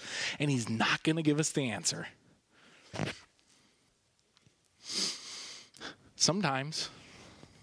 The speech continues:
he's gonna give us a promotion, and sometimes he's gonna, he's, he's gonna bring us a new house, and sometimes he's gonna give you a wife or a husband. Sometimes he will bless your life immensely, and he's not gonna tell you why.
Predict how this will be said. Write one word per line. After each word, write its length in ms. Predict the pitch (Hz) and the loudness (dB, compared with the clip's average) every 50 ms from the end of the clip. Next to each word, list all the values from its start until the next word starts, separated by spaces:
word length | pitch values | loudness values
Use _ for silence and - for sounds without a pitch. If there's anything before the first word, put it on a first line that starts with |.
| - - - - | -20 -20 -10 0
he's 200 | - 123 123 127 | 2 2 4 6
gonna 200 | 123 131 131 131 | 4 4 4 4
give 180 | 127 131 127 | 4 4 4
us 120 | 135 131 - | 4 2 2
a 60 | 131 | 0
promotion, 560 | 127 - - 143 127 143 156 - - 104 104 | -2 -2 0 2 2 2 2 0 -2 -4 -4
and 160 | 104 107 107 | -4 2 4
sometimes 540 | - - 143 156 151 143 147 147 147 143 135 - | 4 4 4 4 2 0 2 2 0 0 2 2
he's 180 | 139 127 117 | 4 4 4
gonna, 320 | - 123 123 123 117 - - | 2 2 2 2 0 0 0
he's, 320 | 117 117 117 123 117 110 | -2 0 2 2 2 2
he's 300 | - - - 131 120 117 | 2 2 2 2 2 4
gonna 200 | 123 120 117 113 | 2 2 2 0
bring 280 | 107 - 131 135 139 135 | 2 0 0 2 2 2
us 140 | 127 - | 2 2
a 40 | 127 | 2
new 140 | 117 123 120 | 2 0 0
house, 320 | - - 123 110 104 - | 2 2 2 2 2 -2
and 100 | - 101 | 0 4
sometimes 440 | - - 143 131 139 147 147 143 - | 4 4 4 4 2 2 2 2 2
he's 160 | 135 131 120 | 2 4 4
gonna 200 | - 135 127 123 | 4 2 2 2
give 160 | 117 117 117 117 | 2 0 2 2
you 140 | 117 113 | 2 2
a 60 | 107 107 | 2 4
wife 360 | 110 127 139 151 147 - - | 4 4 4 4 2 0 -2
or 60 | 107 | -4
a 40 | 104 | -2
husband. 380 | - - 139 131 139 139 127 | 0 0 0 2 0 0 2
Sometimes 480 | - 147 139 - 127 139 139 143 135 - - - - - - - | 2 2 2 0 -2 -2 0 0 -2 -4 -4 -6 -4 -4 -6 4
he 140 | - 156 156 | 6 6 6
will 200 | 139 139 135 131 | 8 6 4 2
bless 540 | 117 120 - 147 156 165 185 190 - - - | 2 2 6 8 8 8 8 6 4 4 4
your 140 | 175 160 156 | 4 4 4
life 300 | 147 147 151 151 - - | 6 4 4 2 2 2
immensely, 1000 | 131 123 117 120 127 139 139 143 139 - - - - 117 104 98 95 95 - - - - - - - - - - - - - - | 0 0 2 2 2 4 2 2 4 6 6 6 6 4 2 0 0 0 0 -2 -6 -12 -20 -20 -18 -18 -16 -16 -16 -16 -8 -2
and 200 | - 127 120 107 | 0 0 2 2
he's 220 | 104 104 104 101 | 0 0 0 0
not 360 | 113 113 110 107 117 113 - | 0 2 2 2 2 0 0
gonna 220 | - 120 113 113 110 | -2 0 0 0 0
tell 400 | - - - - 113 101 107 107 | 2 2 2 2 0 -2 -4 -6
you 240 | 104 104 107 107 - | -6 -4 -4 -4 -4
why. 640 | - - 110 107 - 123 110 104 - - - - | -2 -2 0 0 0 0 0 0 -2 -2 -4 -6